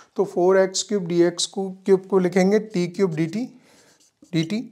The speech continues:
नीचे, नीचे हमने वन plus x to the power four को टी फ़ोर लिखा है, तो यहाँ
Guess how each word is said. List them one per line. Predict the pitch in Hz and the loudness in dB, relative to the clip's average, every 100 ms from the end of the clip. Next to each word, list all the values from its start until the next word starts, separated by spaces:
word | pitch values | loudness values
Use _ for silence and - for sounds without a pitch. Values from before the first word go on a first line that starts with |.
| _ _ _ - | _ _ _ -4
नीचे, | 156 170 190 117 - _ _ _ - | -2 0 -2 -2 -12 _ _ _ -4
नीचे | 165 165 208 214 214 - - - | -2 4 4 4 -2 -16 -20 -6
हमने | 165 185 214 226 | -4 2 4 4
वन | 165 170 185 | 4 0 0
plus | 208 226 226 - - | 2 2 0 -4 -2
x | 170 - | -2 -2
to | 220 | -4
the | 202 | 0
power | 208 202 202 - | 4 6 4 0
four | - 196 214 | -2 0 2
को | 262 247 | 0 -2
टी | - 226 | 0 0
फ़ोर | 214 202 180 | 4 6 6
लिखा | 156 147 | 2 0
है, | 131 - - - - | 0 -6 -20 -14 -4
तो | |
यहाँ | 196 202 240 | 2 4 4